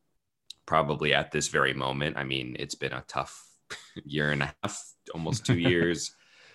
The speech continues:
Speaker 1: It's been, you know, just it, like, especially, um, as we're recording this, yesterday was the twentieth anniversary of nine eleven,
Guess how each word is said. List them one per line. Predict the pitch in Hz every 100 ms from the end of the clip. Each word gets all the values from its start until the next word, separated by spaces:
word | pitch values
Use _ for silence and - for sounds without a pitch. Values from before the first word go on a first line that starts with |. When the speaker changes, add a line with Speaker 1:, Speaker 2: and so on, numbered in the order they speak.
| _
Speaker 1:
It's | 78 73
been, | - 76 73 73 71 71 69 90
you | 85
know, | 67
just | 71 - -
it, | 80 - _
like, | 73 -
especially, | 80 - - 78 - 55 53 58 - _ _ _
um, | - 73 73 73
as | 76 82
we're | 87
recording | 82 - 110 110 101
this, | 101 107 - - - _ _
yesterday | 76 87 - 90 90
was | 87 82 82
the | 82
twentieth | - 82 90 95 90
anniversary | 90 80 78 80 90 87 87
of | - 76 76 73 73 - - _ _
nine | 76 73
eleven, | 65 69 73 117 139